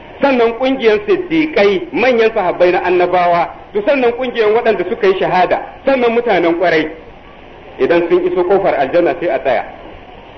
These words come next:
Ai ba a shiga aljanna haka kawai kamar hotel. To, gida ne mai darajar gaske. Sai a fara shawara, to waye zai je ya kwankwasa mana kofa?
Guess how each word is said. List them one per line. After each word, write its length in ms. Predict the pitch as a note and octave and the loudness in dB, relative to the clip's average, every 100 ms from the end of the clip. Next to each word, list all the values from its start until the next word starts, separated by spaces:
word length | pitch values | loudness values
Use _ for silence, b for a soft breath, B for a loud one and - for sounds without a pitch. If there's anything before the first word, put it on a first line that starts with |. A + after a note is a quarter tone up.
| - - - | -20 -8 -2
Ai 100 | D#3 | 2
ba 160 | F3 | 2
a 80 | F3 D3 | 0 -2
shiga 180 | C3+ D3+ | -2 0
aljanna 320 | C3 C#3+ D3 | 0 0 0
haka 160 | C3 A#2+ | -2 -4
kawai 240 | C3+ B2+ A#2 | 0 0 0
kamar 200 | B2 B2+ | -2 0
hotel. 300 | A2 F#2 F2 - - - - - - - - - - | -2 -4 -10 -14 -18 -20 -20 -20 -20 -20 -18 -18 -4
To, 80 | B3+ D4+ - - - | -2 -2 -6 -14 -2
gida 220 | G3 G#3 | 0 2
ne 120 | F3+ | 0
mai 120 | D#3 | -2
darajar 380 | G3+ G3 F#3 E3+ | 0 2 2 -2
gaske. 240 | - - F#2+ - - - - - - - - - - - - | -4 -10 -18 -20 -20 -20 -20 -20 -20 -20 -20 -20 -20 -18 0
Sai 100 | G3 F3+ | 2 4
a 60 | |
fara 240 | F3 D#3+ D3+ | 2 0 0
shawara, 380 | C#3 C3+ C3 A#2+ | 0 0 0 0
to 80 | C#3 | 2
waye 280 | D#3 F#3 E3+ | 4 4 2
zai 140 | E3+ | 0
je 220 | D#3+ D#3 C#3+ | 2 4 4
ya 80 | |
kwankwasa 420 | C#3 C#3+ D3 C#3 C3+ | 2 -2 -2 -2 0
mana 160 | C3+ | 0
kofa? 280 | A2 A#2+ G#2 | 0 -2 -2